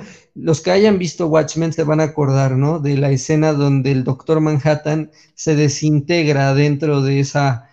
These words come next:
de ese cuarto en el que él se queda atrapado, se desintegra, su cuerpo desaparece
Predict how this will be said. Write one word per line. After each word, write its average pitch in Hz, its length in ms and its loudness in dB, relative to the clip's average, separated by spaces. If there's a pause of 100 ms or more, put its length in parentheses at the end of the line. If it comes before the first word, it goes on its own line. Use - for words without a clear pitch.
(260)
de 151 300 -6
ese 156 320 -6
cuarto 156 600 2
en 139 140 2
el 135 160 -2
que 147 120 -6
él 143 100 -6
se 151 160 -12
queda 151 180 0
atrapado, 156 720 -2 (240)
se - 200 -2
desintegra, 170 920 0
su 151 260 -8
cuerpo 151 1080 0
desaparece 156 1000 -2